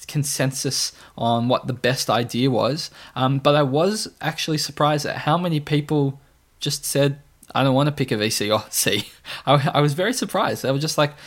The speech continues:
"Yeah, just scrap it," um, which I genuinely didn't even consider as an option. So, uh, that was somewhat interesting, but, um,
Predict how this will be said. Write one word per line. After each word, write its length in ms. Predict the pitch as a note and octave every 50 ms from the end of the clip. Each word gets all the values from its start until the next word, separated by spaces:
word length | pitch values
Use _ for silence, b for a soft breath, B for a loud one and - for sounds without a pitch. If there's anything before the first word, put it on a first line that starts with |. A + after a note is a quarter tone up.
| B B
"Yeah, 100 | - E3+
just 160 | E3 E3 D#3 -
scrap 260 | - C3 B2 B2 -
it," 180 | A#2 - - - _ _ _ _ _ _ -
um, 480 | A#2+ A#2+ A#2 A#2+ A#2 A2+ A#2 A#2+ B2+ - _ _ b b b b b b b _ _ _ _ _
which 320 | _ C#3+ C#3+ - - - - _ _ - - - -
I 180 | A#2+ A#2 A#2
genuinely 640 | A2 G#2 - - C3 C3+ D3 C#3 A#2+ A2+ A2+ A2 A2 G#2+
didn't 280 | - C3+ A#2+ A2+ G#2+
even 340 | A2 A2+ G#2+ A2 A2 G#2+ G#2 -
consider 520 | - - G#2+ - - B2+ A2+ G#2+ G#2+ G#2+ -
as 140 | - A2 G#2+
an 100 | G#2 -
option. 320 | - - - - C3 C3+ C3+
So, 340 | - - G#2 G#2 G#2 G#2 B B B B B B B
uh, 260 | - G#2 G#2 G#2+ G#2+
that 200 | G#2+ C3 B2+ - -
was 260 | C3+ A#2+ - - - _ _
somewhat 420 | - - - D3 D3+ C3+ A#2 F2+
interesting, 420 | B2+ C3+ - D3 - - F3+ F3+ D#3+
but, 280 | C#3 A#2 A2+ - B B B B B B -
um, 360 | - A2+ A2 G#2+ G#2 G#2 G2+